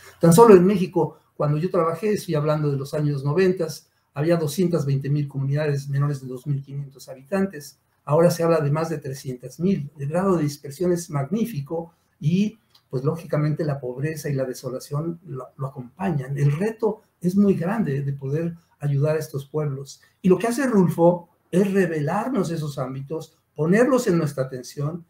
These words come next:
e invitarnos a que al pensar en ellos,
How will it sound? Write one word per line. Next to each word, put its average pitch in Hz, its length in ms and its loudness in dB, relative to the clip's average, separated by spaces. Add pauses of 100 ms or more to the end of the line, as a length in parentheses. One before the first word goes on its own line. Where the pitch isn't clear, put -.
(160)
e 165 80 0
invitarnos 180 1080 0
a 143 140 -4
que 165 100 -4
al 139 120 -2
pensar 147 300 -2
en 214 140 0
ellos, 147 420 -4